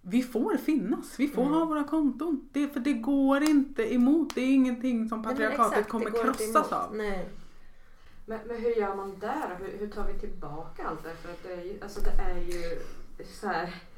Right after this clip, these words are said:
Speaker 3: moment. Alltså,
Speaker 1: Mm.
Speaker 3: det
Speaker 2: Ja,
Speaker 3: är
Speaker 2: men
Speaker 3: ju
Speaker 2: precis.
Speaker 3: fast.
Speaker 2: Och det har jag sagt innan, så här, jag har haft ändå föreläst en del om det här, lite
Speaker 3: Mm.
Speaker 2: grann, att så här, det är ju mer ett litet plåster på ett stort blödande sår, typ.
Speaker 1: Mm.
Speaker 2: Men att så här, och det har jag varit fine med förut, men jag är typ inte fine med det
Speaker 1: Nej.
Speaker 2: längre.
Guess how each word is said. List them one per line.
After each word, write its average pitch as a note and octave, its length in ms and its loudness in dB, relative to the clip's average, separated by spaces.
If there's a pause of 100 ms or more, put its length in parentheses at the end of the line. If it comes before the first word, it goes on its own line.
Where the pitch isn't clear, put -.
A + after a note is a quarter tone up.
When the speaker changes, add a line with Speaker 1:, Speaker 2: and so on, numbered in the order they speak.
(200)
Speaker 3:
moment. F3 840 -6
Alltså, G3 220 -8
Speaker 1:
Mm. F#3 180 -2
Speaker 3:
det F3+ 60 -2
Speaker 2:
Ja, B3 120 4
Speaker 3:
är C4+ 40 4
Speaker 2:
men C#4+ 100 0
Speaker 3:
ju D4 60 -2
Speaker 2:
precis. A3+ 240 2
Speaker 3:
fast. - 180 0
Speaker 2:
Och A3+ 120 -2
det B3+ 120 2
har D4+ 140 2
jag A#3+ 140 0
sagt G3+ 300 -10
innan, A3 440 -4
så F#3 100 -6
här, F3 60 -2
jag F3+ 120 -4
har G3+ 140 -6
haft G#3 160 -10
ändå F3+ 220 -6
föreläst F#3 500 -4
en F3 120 -12
del - 200 -12
om F3+ 240 -6
det - 120 -12
här, D#3+ 160 -12
lite G3 120 -8
Speaker 3:
Mm. G#3+ 180 -6
Speaker 2:
grann, F3 320 -6
att F3 160 -14
så - 80 -8
här, E3 120 -8
det - 140 -14
är E3+ 180 -6
ju F3 120 -4
mer E3 200 -10
ett - 260 -16
litet E3+ 300 -10
plåster - 360 -12
på - 100 -18
ett - 100 -20
stort - 280 -12
blödande D#3 380 -12
sår, - 240 -6 (120)
typ. - 80 -6
Speaker 1:
Mm. G3 220 2 (360)
Speaker 2:
Men F#3 160 -4
att F#3 140 -6
så F3+ 80 -4
här, E3+ 200 -2 (260)
och F#3+ 100 -6
det G3+ 120 2
har A#3 100 2
jag F#3 140 -2
varit F3 200 -6
fine A3 280 -4
med E3+ 120 -10
förut, G3+ 460 -4
men F#3 100 -6
jag G3+ 100 -2
är F#3 60 -4
typ - 220 -12
inte F3+ 120 -14
fine F3+ 160 -8 (120)
med D3+ 100 -14
det F#3 80 -6
Speaker 1:
Nej. - 20 -4
Speaker 2:
längre. F3 320 -4